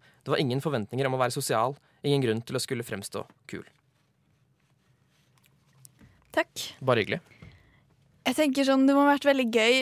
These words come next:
Speaker 2: Du bor jo i Oslo.
Speaker 1: Ja.
Speaker 2: Det må ha vært gøy å bare kunne slippe helt løs og bestemme hvordan Oslo ser ut i
Speaker 1: Ja.
Speaker 2: fremtiden.
Speaker 1: Ja, veldig. Og den er, altså, Sunds gate. Jeg vokste opp i Sunds gate.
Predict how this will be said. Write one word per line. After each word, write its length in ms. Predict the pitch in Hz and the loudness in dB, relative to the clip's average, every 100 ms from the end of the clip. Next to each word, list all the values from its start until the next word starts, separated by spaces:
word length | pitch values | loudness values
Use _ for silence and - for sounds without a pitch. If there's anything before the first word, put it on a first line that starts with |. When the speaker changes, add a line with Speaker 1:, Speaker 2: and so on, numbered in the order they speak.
| 262 | 2
Speaker 2:
Du 80 | 240 | 0
bor 160 | 220 214 | 0 -2
jo 140 | 196 202 | -2 -2
i 60 | 208 | -2
Oslo. 300 | 214 - 240 320 _ - | -4 -2 -2 -2 _ 6
Speaker 1:
Ja. 140 | - 269 | 8 8
Speaker 2:
Det 80 | 254 | 4
må 60 | 269 | 2
ha 60 | |
vært 80 | 240 | 2
gøy 220 | 240 214 226 | 2 4 2
å 60 | |
bare 220 | 240 214 214 | 2 2 0
kunne 240 | 226 226 | -4 -2
slippe 460 | - 262 - _ 208 214 214 214 | -2 -4 -6 _ 2 2 4 2
helt 460 | 233 214 220 _ 240 | 2 0 0 _ -2
løs 320 | 220 220 311 - - | 0 0 -2 -6 -2
og 460 | 240 226 220 220 233 233 | 2 4 4 2 -2 -2
bestemme 400 | 233 247 208 208 | -2 0 -2 -2
hvordan 300 | 214 208 208 | -4 -4 -4
Oslo 240 | 226 - 214 | -8 -6 -4
ser 220 | 220 202 | -2 -2
ut 220 | 254 - - - - | -4 -6 -10 -8 4
i 80 | 165 | 8
Speaker 1:
Ja. 80 | 185 | 8
Speaker 2:
fremtiden. 400 | 240 214 196 269 - | 6 -2 -2 -4 0
Speaker 1:
Ja, 140 | 151 214 | 8 8
veldig. 240 | 214 165 214 - | 8 4 2 4
Og 400 | 180 190 185 165 | 8 8 6 4
den 100 | 185 | 4
er, 140 | 170 | 6
altså, 160 | 165 175 | 6 4
Sunds 240 | - 127 | -2 -2
gate. 240 | - 135 165 | -4 -2 2
Jeg 240 | 156 151 | 2 2
vokste 240 | 156 - 120 | 0 -6 -6
opp 80 | |
i 40 | 139 | -4
Sunds 140 | 113 - | -6 -8
gate. 240 | 107 | -10